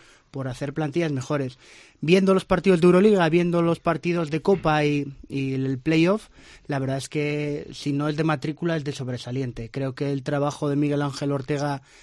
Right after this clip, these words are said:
aquí, no la última temporada, sino la anterior, es, eh, muy, muy buena,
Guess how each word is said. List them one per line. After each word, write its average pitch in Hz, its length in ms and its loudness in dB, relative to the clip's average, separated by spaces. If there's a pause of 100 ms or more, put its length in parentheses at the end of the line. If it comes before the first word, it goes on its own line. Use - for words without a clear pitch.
(180)
aquí, 147 540 0
no 147 260 2
la 143 200 0
última 143 340 -2
temporada, 151 440 -4
sino 139 260 -6
la 131 100 -4
anterior, 131 580 -2 (520)
es, 131 580 -6
eh, 127 680 -10 (240)
muy, 135 240 -2
muy 139 200 0
buena, 156 380 -2